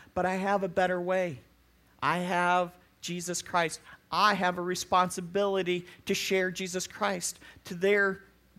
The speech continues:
good enough way." Do you know you're going to heaven?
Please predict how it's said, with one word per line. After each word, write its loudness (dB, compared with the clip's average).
good 4
enough -2
way." -4
Do -12
you -4
know 0
you're -4
going 0
to 2
heaven? 0